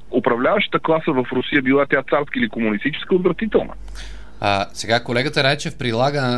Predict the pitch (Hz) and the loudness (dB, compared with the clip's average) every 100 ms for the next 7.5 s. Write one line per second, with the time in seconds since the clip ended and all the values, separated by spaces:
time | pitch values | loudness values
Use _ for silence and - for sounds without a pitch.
0 | - 110 104 104 95 92 131 139 - 98 | -2 -6 -2 -2 0 2 2 0 -4 -2
1 | 101 151 139 - 139 120 110 - - 110 | 0 0 -2 -2 -2 -2 -6 -8 -2 0
2 | 107 98 98 90 - 113 - 113 101 - | 0 -2 -4 0 0 0 -4 -6 -6 -4
3 | 101 107 101 87 123 165 - - - - | -2 0 0 2 0 0 -6 -14 -14 -14
4 | - 135 139 131 131 156 - 113 107 104 | 0 2 2 2 0 -2 -6 -6 -4 -4
5 | - 127 123 - 113 107 117 117 - - | -2 -4 -2 -4 -2 2 2 0 -4 -2
6 | 117 110 104 95 92 117 113 98 92 - | -2 -2 -4 -4 0 0 0 0 -4 -4
7 | 98 90 87 85 | -4 -2 -2 -4